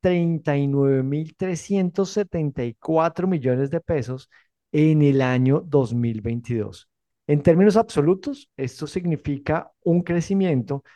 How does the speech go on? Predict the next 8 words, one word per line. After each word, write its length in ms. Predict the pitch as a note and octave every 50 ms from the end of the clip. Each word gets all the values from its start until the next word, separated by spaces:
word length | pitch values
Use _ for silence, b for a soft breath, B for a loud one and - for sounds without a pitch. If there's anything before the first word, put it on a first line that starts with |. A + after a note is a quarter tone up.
| b b _ _ -
de 140 | C3+ D3
treinta 460 | D3 - D#3 D3 C#3+ C#3+ C#3 - C3+ B2
mil 240 | C3 C3+ C3 C3
doscientos 600 | B2+ D3+ C#3 - - F3+ E3 D#3 C#3+ - E3 D#3+
veintidós 480 | D#3 F3 F3 D#3 - C#3 B2 A#2+ A#2 A2+
millones 800 | B2 C3 C#3 C#3+ C#3 C#3 D#3 D3 C#3 C#3 C#3+ C#3+ C#3 C3 C3+ C#3
de 140 | C3+ D3+ C#3+
pesos, 480 | - - D#3+ D3+ C#3+ - - - G2